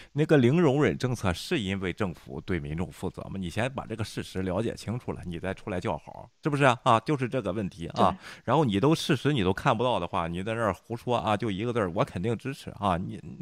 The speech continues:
Speaker 1: 那是没查到你头上，到时候查到你头上，你也得骂街啊。就是这么些人，你就没有办法啊，<laughs> 这个是，对吧？
Speaker 2: 对，
Speaker 1: 啊。
Speaker 2: 的确是，
Speaker 1: 嗯。
Speaker 2: 嗯。
Speaker 1: 好吧，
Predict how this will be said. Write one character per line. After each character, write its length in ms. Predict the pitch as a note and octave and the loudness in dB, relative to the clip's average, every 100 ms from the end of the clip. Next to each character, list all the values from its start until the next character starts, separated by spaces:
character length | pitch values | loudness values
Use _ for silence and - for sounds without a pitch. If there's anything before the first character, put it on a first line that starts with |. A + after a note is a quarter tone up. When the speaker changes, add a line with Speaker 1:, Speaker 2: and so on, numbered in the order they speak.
| A2+ | -4
Speaker 1:
那 140 | C#3 | -2
是 100 | B2+ | 0
没 140 | G2+ A2 | 0 0
查 220 | - A#2 | 0 0
到 80 | B2 | 0
你 160 | F2+ | -4
头 200 | - - G#2 | -10 -10 -10
上， 180 | A2+ - | -10 -10
到 120 | B2 | -8
时 40 | |
候 60 | A2+ | -8
查 200 | A#2+ A#2+ | -4 -2
到 40 | |
你 140 | A#2 - | -2 -4
头 200 | - F#2 | -4 -4
上， 240 | - G#2 | -2 -2
你 60 | E2+ | 2
也 160 | G#2+ | 2
得 100 | F2 | 2
骂 200 | C#2+ D#2 | -2 -2
街 200 | D2+ E2 - | -4 -6 -2
啊。 180 | F#2 D#2 - | -2 -4 -10
就 100 | - | -6
是 60 | A2+ | -4
这 80 | A#2+ | 0
么 100 | F#2+ | 0
些 120 | A#2 | 0
人， 260 | F#2+ D2+ C#3+ | 0 -4 -8
你 80 | |
就 120 | B2+ G#2+ | -8 -8
没 100 | E2 | -6
有 160 | B2+ | -8
办 240 | F2+ B2+ B2+ | -6 -8 -8
法 100 | - - | -10 -6
啊， 120 | G#2 | -4
<laughs> 40 | C3 | -4
这 140 | - | -8
个 100 | D3 - - | -10 -10 -10
是， 80 | F3+ _ - | -10 _ -14
对 80 | A#2+ | -14
吧？ 160 | A2+ G#2 | -10 -8
Speaker 2:
对， 220 | - F#3+ F3+ | -2 2 2
Speaker 1:
啊。 160 | F3+ G2 | 0 -2
Speaker 2:
的 100 | F3+ | -4
确 220 | - F#3+ | -2 0
是， 280 | F#3+ - F#3 F#3+ - | 2 2 -2 -8 -8
Speaker 1:
嗯。 220 | G#2+ F#3+ | -2 0
Speaker 2:
嗯。 100 | G#3+ - _ _ - | -2 -10 _ _ 2
Speaker 1:
好 80 | |
吧， 140 | C3+ | 4